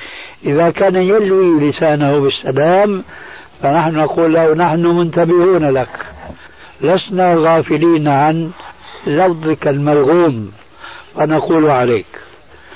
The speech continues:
فإن كان يعني، فإن كان يعني السلام الشرعي فقد رددنا عليه، وإن كان يعني الموت كما يقول الحديث نفسه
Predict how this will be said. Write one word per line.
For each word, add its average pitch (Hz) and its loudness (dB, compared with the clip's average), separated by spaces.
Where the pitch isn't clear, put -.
فإن 185 0
كان 160 0
يعني، 180 0
فإن 165 0
كان 180 0
يعني 160 0
السلام 175 0
الشرعي 170 0
فقد 196 0
رددنا 170 0
عليه، 113 0
وإن 170 0
كان 190 0
يعني 175 0
الموت 170 2
كما 147 0
يقول 139 0
الحديث 143 -2
نفسه 180 0